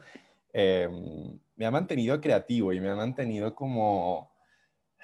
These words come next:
consciente de lo que se está pasando y cómo se están narrando las historias de ahora. Y,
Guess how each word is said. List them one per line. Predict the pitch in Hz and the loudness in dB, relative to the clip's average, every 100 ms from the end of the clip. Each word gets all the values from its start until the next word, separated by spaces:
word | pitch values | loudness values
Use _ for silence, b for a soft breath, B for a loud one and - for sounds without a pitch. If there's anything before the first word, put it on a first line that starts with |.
| B B B - - - | B B B -20 -20 -4
consciente | 123 113 - 139 127 127 151 | -2 -2 -2 0 2 2 2
de | 156 | 4
lo | 123 | 2
que | 110 | 0
se | 104 | -8
está | 101 104 | -4 -2
pasando | 123 135 135 143 | -2 -2 -2 -2
y | |
cómo | 131 123 | -2 0
se | 147 | 0
están | 147 104 | -2 -4
narrando | 104 127 123 135 | -4 -2 0 -2
las | 120 | -4
historias | 92 92 92 110 | -6 -6 -6 -4
de | 92 | -4
ahora. | 85 80 - _ b b b b b | -2 -4 -8 _ b b b b b
Y, | - 107 104 | -6 -4 -4